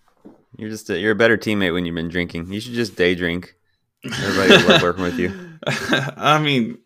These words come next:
Speaker 2: in, in all, in all honesty, uh, weed is probably the better choice for that.
Speaker 1: Day smoke.
Speaker 2: Weed. Hella productive on, on some weed, for sure.
Speaker 1: <laughs> All right.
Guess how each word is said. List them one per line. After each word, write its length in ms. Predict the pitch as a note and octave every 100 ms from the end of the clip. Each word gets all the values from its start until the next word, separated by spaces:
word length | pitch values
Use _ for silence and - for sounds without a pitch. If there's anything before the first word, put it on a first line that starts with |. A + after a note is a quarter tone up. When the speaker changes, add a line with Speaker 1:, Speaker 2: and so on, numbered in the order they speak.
| _
Speaker 2:
in, 300 | C3+ C#3 A#2+
in 140 | B2 C#3
all, 320 | C#3 C3 - G#2+ - -
in 100 | A2+
all 260 | A2+ A#2
honesty, 720 | A#2+ G#2 F#2+ - G#2 A2 A#2 - -
uh, 360 | G#2+ G2+ G2+ - -
weed 500 | B2 B2 G#2+ A2+ - _ _ _ _
is 480 | - A#2 G#2 G2+ -
probably 320 | - G#2 G2 F2+
the 120 | F2+
better 240 | E2+ E2+
choice 400 | - - B1+ -
for 160 | - -
that. 280 | - - - _ _ _ _ - _ -
Speaker 1:
Day 140 | F2 E2+
smoke. 320 | - E2 F2
Speaker 2:
Weed. 80 | - _ _ _ _ _ _
Hella 280 | - G#2+ D2
productive 520 | - G#2 A#1+ - - -
on, 260 | G#2+ A2 A#2+ C#3 -
on 160 | A2 -
some 160 | G2+
weed, 220 | G#2 - D3 - - _ _
for 180 | - C#3
sure. 280 | B2 D#3+ D3+ C#3 - - - - -
Speaker 1:
<laughs> 580 | - _ _ _ _ -
All 80 | A#2
right. 300 | G2 F2+